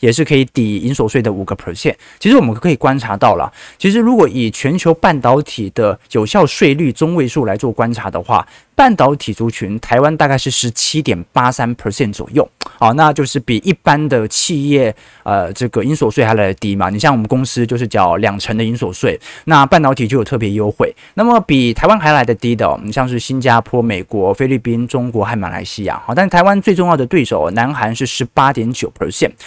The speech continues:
好，所以基本上而言，我们当前可以看到的水平哦，那就是其实南韩目前的，呃，企业所得，呃，有效所得税在半导体部分哦，还是比台湾来得高。所以南韩最近也采取，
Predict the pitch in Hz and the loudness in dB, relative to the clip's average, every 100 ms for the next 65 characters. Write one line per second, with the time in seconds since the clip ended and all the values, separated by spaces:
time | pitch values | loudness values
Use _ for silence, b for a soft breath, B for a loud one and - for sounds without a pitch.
0 | B - 127 233 185 b - 269 - 90 | B -2 2 4 2 b 2 4 4 -2
1 | 98 165 113 107 113 92 95 101 b - | -2 -2 2 2 2 0 -2 -8 b -2
2 | 123 156 220 233 - 131 - 143 117 - | 0 2 2 2 -2 -4 0 0 0 -2
3 | 156 139 117 - 95 - 92 98 92 120 | 2 2 2 -2 -4 -6 -8 -4 -4 -2
4 | 160 160 147 143 113 B B - 165 165 | -4 -2 -2 -2 -2 B B -4 -2 2
5 | 165 165 b b 123 120 208 226 113 107 | 2 0 b b 0 2 2 0 0 0
6 | 139 - - 202 160 - - 107 117 113 | -2 -6 -4 -2 0 -2 -4 -2 0 2
7 | 104 - _ 104 107 - 196 165 165 135 | 0 -4 _ -2 -2 -2 0 4 6 6
8 | 120 104 80 - 131 120 120 123 - 131 | 4 2 -2 -6 -2 2 2 0 0 0
9 | 123 120 180 113 110 135 139 165 131 120 | 2 4 4 2 0 2 2 2 2 0
10 | 98 117 110 95 67 - 131 147 151 107 | -2 -2 -2 -4 -8 -4 -4 -2 -4 -4
11 | 107 120 110 95 101 - 90 - B B | -2 0 0 -4 -6 -4 -4 -6 B B
12 | 170 170 208 208 185 185 160 139 135 - | 0 2 4 4 4 4 4 2 0 -2
13 | 101 101 - 123 101 | -6 -6 -4 -2 -2